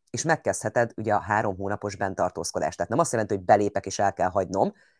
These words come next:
hanem akkor elkezdhetem az utolsó három hónapos bentartózkodást. Jó, ez nagyon fontos. Közben azért figyelem azt is, hogy, ö, amíg kérdések jöttek, azért meg is válaszoljam őket, de lesz olyan, amit fel is fogok majd olvasni.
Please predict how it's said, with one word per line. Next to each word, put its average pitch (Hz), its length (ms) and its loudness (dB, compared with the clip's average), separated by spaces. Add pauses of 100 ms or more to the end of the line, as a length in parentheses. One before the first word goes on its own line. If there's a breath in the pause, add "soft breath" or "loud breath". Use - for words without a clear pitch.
(180)
hanem 120 280 2
akkor 139 340 4
elkezdhetem 110 520 0
az 90 140 -6
utolsó 113 400 -2
három 95 340 -2
hónapos 90 400 -6
bentartózkodást. 78 960 -4 (280 soft breath)
Jó, 120 140 4
ez 117 120 8
nagyon 104 240 0
fontos. 92 360 -2
Közben 117 280 2
azért 117 200 2
figyelem 135 280 2
azt 113 220 -2
is, 110 140 -6
hogy, 101 200 -2
ö, 107 160 4
amíg 113 240 -2
kérdések 101 500 -2
jöttek, 98 300 -6
azért 98 240 -2
meg 101 120 -2
is 98 120 -6
válaszoljam 98 540 2
őket, 110 240 0
de - 80 0
lesz 104 280 2
olyan, 95 120 -2
amit 92 180 -4
fel - 120 -2
is 87 140 -4
fogok 90 240 -4
majd 90 180 -2
olvasni. 73 540 0